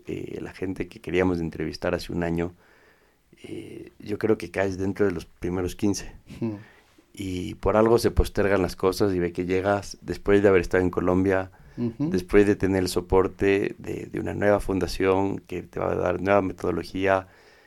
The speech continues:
Speaker 1: con un norte mucho más claro. Por, por ahí si te traíamos en febrero, eh, no habían tantas cosas tan armadas. Hoy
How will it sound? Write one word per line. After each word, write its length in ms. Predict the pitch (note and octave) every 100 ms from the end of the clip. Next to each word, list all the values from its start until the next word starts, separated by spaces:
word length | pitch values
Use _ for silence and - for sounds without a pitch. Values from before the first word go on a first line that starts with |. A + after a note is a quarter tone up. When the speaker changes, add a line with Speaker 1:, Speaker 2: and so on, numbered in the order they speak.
| _ -
Speaker 1:
con 160 | G2+
un 160 | G#2 G#2
norte 320 | G#2 G2+ F#2+
mucho 320 | G2+ A2+ -
más 200 | F#2+ F2+
claro. 420 | - F#2 F#2 G2
Por, 260 | - D#2+ D#2
por 180 | - F2
ahí 140 | F2+
si 100 | F2+
te 140 | F#2+ F2+
traíamos 500 | E2+ F2 F#2+ F#2 E2+
en 140 | E2
febrero, 580 | E2+ E2 F2+ G2 G#2 F#2 - _ _ _ _ -
eh, 380 | - - - - - -
no 120 | G#2
habían 340 | G2+ G2 F#2 -
tantas 340 | - F#2+ F#2 F#2
cosas 280 | G2+ F#2 F2
tan 180 | F#2
armadas. 480 | F2+ E2 F2+ D#2+ D#2+ - -
Hoy 260 | F#2 G#2+ A#2+